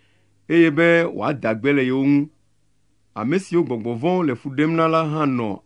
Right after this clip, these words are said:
wo dome va, eye Yesu da gbe le wo ŋu. Ame sia ame di be yeaka asi Yesu ŋu. Yesu fɔ mo dzi, kpɔ eƒe nusrɔ̃lawo,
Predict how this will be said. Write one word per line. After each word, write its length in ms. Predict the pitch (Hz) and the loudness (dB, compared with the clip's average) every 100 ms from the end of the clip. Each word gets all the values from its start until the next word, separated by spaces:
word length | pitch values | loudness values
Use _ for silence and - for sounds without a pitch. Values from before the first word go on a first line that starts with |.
| - | -8
wo 100 | 151 | -8
dome 280 | 120 113 120 | -4 -4 -4
va, 280 | 117 139 - _ _ _ _ _ _ - | -4 -6 -8 _ _ _ _ _ _ 0
eye 200 | 147 131 | 2 4
Yesu 240 | 156 135 | 0 -2
da 200 | 117 110 | -6 -6
gbe 180 | 113 135 | -2 -2
le 80 | 139 | 0
wo 140 | 131 | 0
ŋu. 240 | 139 139 147 _ _ _ _ _ _ _ _ | 0 -2 -4 _ _ _ _ _ _ _ _
Ame 200 | 123 156 | -4 -4
sia 200 | 151 202 | -2 -2
ame 160 | 185 156 | 0 -2
di 140 | 139 | -2
be 160 | 165 175 | -2 0
yeaka 360 | 113 110 - | -2 -4 -2
asi 200 | 135 - 143 | -4 -2 0
Yesu 220 | 147 - | 0 0
ŋu. 260 | 131 143 151 _ _ _ _ _ _ _ | 0 0 0 _ _ _ _ _ _ _
Yesu 300 | 123 185 - | -6 -6 -6
fɔ 200 | 156 196 | -10 -6
mo 160 | 185 135 | -4 -4
dzi, 360 | 113 143 170 208 _ _ | -4 -8 -10 -16 _ _
kpɔ 120 | - | -6
eƒe 160 | 180 175 | -4 -2
nusrɔ̃lawo, 640 | 180 - 175 170 170 170 | -4 -4 0 2 2 0